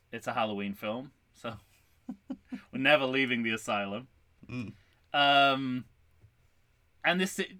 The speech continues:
Speaker 1: it struck me as, like, more, as much a tribute to Cuckoo's Nest as it is the original Halloween. It's
Speaker 2: Yeah,
Speaker 1: like,
Speaker 2: that's
Speaker 1: that's
Speaker 2: true.
Speaker 1: where we feel we are with the record player and the way the inmates are dressed.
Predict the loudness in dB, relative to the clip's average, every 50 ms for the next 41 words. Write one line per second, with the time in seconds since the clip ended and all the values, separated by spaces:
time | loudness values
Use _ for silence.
0 | -20 -20 -20 -18 -10 -4 -2 -2 -2 0 2 4 4 4 4 2 0 0 0 0
1 | 2 0 0 0 0 0 0 0 2 0 0 0 -2 -2 -2 -2 -6 -4 -2 -4
2 | -4 -4 -6 -10 -8 -8 -8 -8 -6 -8 -10 -10 -10 -8 -6 -6 -6 -4 -4 -6
3 | -6 -4 -6 -6 -6 -8 -10 -12 -10 -8 -8 -8 -8 -8 -8 -6 -6 -4 -6 -6
4 | -8 -8 -12 -10 -8 -8 -8 -6 -6 -6 -6 -6 -6 -8 -8 -4 0 2 4 4
5 | 4 2 0 0 -2 -2 -2 -4 -4 -4 -4 -2 -4 -4 -6 -8 -10 -8 -6 -4
6 | -2 -2 -2 -2 -2 -4 -4 -4 -6 -6 -8 -6 -6 -6 -6 -6 -6 -8 -8 -10
7 | -10 -10 -8 -8 -6 -6 -8 -8 -8 -8 -10 -10 -8 -8 -8 -8 -8 -6 -6 -6
8 | -6 -6 -8 -10 -12 -16 -18 -16 -14 -12 -10 -10 -10 -10 -12 -16 -20 -20 _ -20